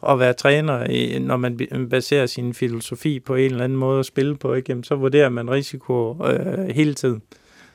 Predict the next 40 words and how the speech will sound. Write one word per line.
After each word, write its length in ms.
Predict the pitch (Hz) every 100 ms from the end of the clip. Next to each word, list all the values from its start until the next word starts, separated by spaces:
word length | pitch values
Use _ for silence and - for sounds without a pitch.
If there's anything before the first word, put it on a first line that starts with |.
| _ -
Og, 460 | 131 123 120 120
øh, 200 | 120 117
som 160 | 123 131
Jimmy, 280 | 131 143 147
han 260 | 127 131 131
siger, 280 | 143 143
jamen, 340 | 139 127 123 120
Sarris, 680 | - 135 143 131 123 - -
øh, 220 | 131 185
mentalitet 760 | 135 123 135 123 123 151 131
til 200 | - 131
det, 100 | 123
ligesom 440 | 120 131 - 123 113
Klopp 340 | 135 131 -
og 100 | 120
Guardiolas, 720 | 123 117 117 131 143 131 -
det 220 | - 135
er, 160 | 127 127
at, 200 | 127 127 - - - - _ _
at 200 | - 127
jo 100 | 135
længere 500 | 131 156 170 147 123
vi 120 | 131
kan 120 | 147 120
holde 240 | 127 143 -
dem 120 | 123
fra 120 | 123
vores 380 | 120 139 160 -
mål, 240 | 139 127 120
jo 60 |
mindre 340 | 120 123 131 120
er 60 |
chancen 460 | 127 127 131 - 127
for, 120 | 127
at 160 | 123 -
de 120 | 120
rent 280 | 117 117 -
faktisk 320 | 123 - 117
scorer. 520 | - 143 147 139 - -
Og 340 | 131 123 117